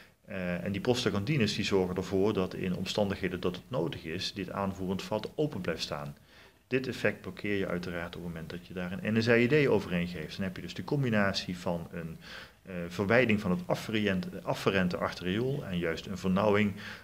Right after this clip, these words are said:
van het afferente arteriool. Eh, wat maakt dat de druk in het systeem zo laag wordt dat er geen urine meer doorheen loopt. Ehm, wat kun je eraan doen? Op de eerste plaats preventief.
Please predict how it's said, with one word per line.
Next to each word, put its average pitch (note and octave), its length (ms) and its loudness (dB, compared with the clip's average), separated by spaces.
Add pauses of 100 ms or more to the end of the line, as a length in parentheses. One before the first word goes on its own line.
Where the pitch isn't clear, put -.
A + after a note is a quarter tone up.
(100)
van G2+ 220 -2
het G#2+ 240 -2
afferente F#2+ 520 2
arteriool. F2+ 640 -2 (440)
Eh, G#2 120 -12 (260)
wat G2 160 -2
maakt G2+ 240 2
dat F2+ 120 -4
de F#2 60 -8
druk G2 280 -4
in F2 420 -6
het F2+ 160 -4
systeem F2 440 -2
zo A2 220 4
laag G2+ 280 4
wordt F#2 340 0
dat F2 200 -6
er E2 140 -2
geen F2 420 0
urine G#2 340 0
meer F2+ 260 2
doorheen F2 320 -2
loopt. - 340 -10 (1600)
Ehm, A2+ 320 8 (280)
wat F3 180 8
kun F3+ 120 12
je D3+ 60 12
eraan C3+ 160 10
doen? D#2 240 4 (200)
Op - 160 -6
de - 60 -2
eerste F#3+ 300 8
plaats C#3+ 360 6
preventief. A#2 760 2